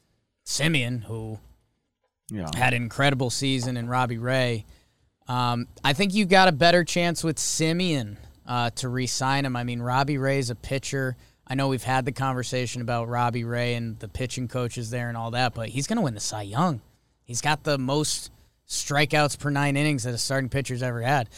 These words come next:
Speaker 1: The Angels have already signed him in my head. Um,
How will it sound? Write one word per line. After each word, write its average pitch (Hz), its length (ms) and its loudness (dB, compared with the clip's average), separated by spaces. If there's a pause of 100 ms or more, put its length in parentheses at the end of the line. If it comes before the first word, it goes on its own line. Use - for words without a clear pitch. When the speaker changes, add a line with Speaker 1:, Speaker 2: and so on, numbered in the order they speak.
(160)
Speaker 1:
The 143 160 2
Angels 151 380 4
have 139 100 0
already 139 220 4
signed 143 420 2
him 107 220 -10 (120)
in 120 120 -8
my 120 140 -2
head. 131 340 0 (480)
Um, 117 400 -4